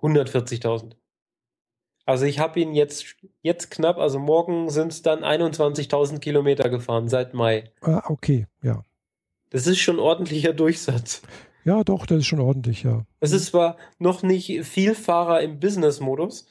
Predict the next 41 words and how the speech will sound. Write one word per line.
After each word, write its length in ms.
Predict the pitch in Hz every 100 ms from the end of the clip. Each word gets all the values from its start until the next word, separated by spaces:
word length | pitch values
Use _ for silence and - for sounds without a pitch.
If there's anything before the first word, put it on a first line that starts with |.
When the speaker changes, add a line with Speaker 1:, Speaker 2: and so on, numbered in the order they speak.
| _
Speaker 2:
Nee. 200 | 147 143
Speaker 1:
aber 200 | 160 170
es 120 | 156 180
ist 120 | 180
schon, 500 | 190 180 185 180 160
schon 220 | - 185
arg 260 | 156 160 -
viel 400 | - 170 165 147
für 160 | -
jemanden, 540 | 135 131 131 131 131 127
Speaker 2:
Ja, 40 |
ja. 360 | 165 131 127 131
Speaker 1:
der 20 | 139
eigentlich 800 | - 143 135 131 123 135 123 -
Speaker 2:
Ja, 100 | 165
ja. 180 | 156 135 - - - -
Ja, 120 | 170
klar, 180 | - 175
Speaker 1:
einen 80 | 147
festen 220 | 127 151
Speaker 2:
du 40 |
Speaker 1:
Job, 220 | 160 131 160
Speaker 2:
fährst 280 | 170 156
Speaker 1:
einen 100 | 170
Speaker 2:
auf 80 | 139
jeden 200 | 147 143
Speaker 1:
festen 80 | 135
Job 200 | 139 127
Speaker 2:
Tag, 20 |
Speaker 1:
hat. 80 | 180
Speaker 2:
äh, 180 | 143 139 _ - - _
deine 200 | 151 147
siebzig, 380 | 135 - 165 170
achtzig 280 | 135 - -
Kilometer 440 | 156 156 147 135
so 180 | 123 139
etwas 320 | 123 131 -
zur 160 | - 127
Arbeit, 380 | 151 175 170
äh, 40 | 165
und 680 | 147 175 156 156 147 127